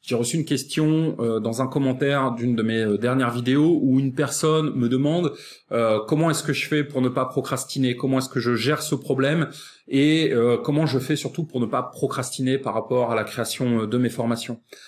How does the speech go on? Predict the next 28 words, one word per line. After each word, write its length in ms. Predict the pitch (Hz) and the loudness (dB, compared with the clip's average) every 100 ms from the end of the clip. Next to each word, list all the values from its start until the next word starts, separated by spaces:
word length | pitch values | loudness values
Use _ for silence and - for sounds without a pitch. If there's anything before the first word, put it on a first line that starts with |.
| - 113 | -6 0
Alors 100 | 120 | 2
moi, 140 | 165 | 2
j'ai 240 | 135 156 | 2 2
un 160 | 156 127 | 2 2
vrai 340 | 113 127 170 | 0 0 0
souci 640 | 160 - 131 - 147 143 131 | 0 -2 -2 -2 -2 -2 0
de 100 | 127 | -2
procrastination. 960 | 127 131 - 117 131 123 110 143 147 143 _ | -2 -6 -4 -6 -4 -2 -2 -2 -2 -4 _
Je 160 | - - | -4 0
suis 500 | - - 160 156 120 | 0 0 -2 -2 -2
un 220 | 147 139 | -2 -2
branleur, 540 | 110 120 127 110 104 - | -2 0 2 2 -2 -6
c'est 220 | - - | -8 -8
clair 240 | 127 139 123 | -2 -2 0
et 60 | |
net. 320 | 117 156 180 - - - _ | 0 0 -2 -10 -20 -20 _
Je 140 | - 131 | -4 -2
suis 380 | - - 175 170 | -2 -4 -8 -4
quelqu'un 340 | 127 120 175 | -4 -2 -4
qui 200 | - 139 | -2 -4
est 20 | |
beaucoup 300 | 123 170 - | -2 -2 -4
plus, 480 | 151 180 175 - - - | -4 -4 -2 -2 -4 -4
euh, 100 | 120 | -4
dans 400 | 117 135 131 - | 0 0 0 0
la 240 | 107 110 | -4 -4
réflexion 760 | 104 127 - 131 - 160 190 196 - _ _ _ - | -4 -6 -6 -6 -2 0 0 -2 -10 _ _ _ -4
que 540 | 185 185 202 196 - | 0 4 4 2 -2